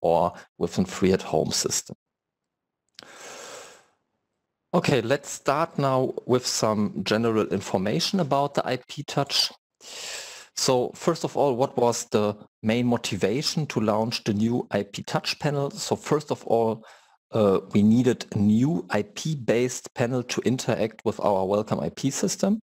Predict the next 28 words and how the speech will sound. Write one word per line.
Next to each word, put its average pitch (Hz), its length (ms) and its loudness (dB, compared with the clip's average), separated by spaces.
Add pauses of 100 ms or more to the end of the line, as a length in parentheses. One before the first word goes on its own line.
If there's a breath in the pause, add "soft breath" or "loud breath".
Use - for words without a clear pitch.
So - 240 0
our 101 340 2 (340 loud breath)
former 135 720 0
door 113 280 2
entry 120 320 -2
systems 113 680 -2
worked 98 320 0
with - 300 -2
two-wire 151 540 2
technology. 123 800 -2 (320 loud breath)
So 101 420 0 (180)
this - 200 -4
was, 101 200 2
of - 140 -12
course, 98 260 0
the - 120 -2
main 98 300 4
reason 95 380 2
why 95 200 4
we 95 120 2
needed 98 400 2
a - 60 2
new 101 260 4 (120)
panel 131 320 0
here, 117 420 0 (280 loud breath)
which - 260 -4
works, - 580 2
um, 92 380 0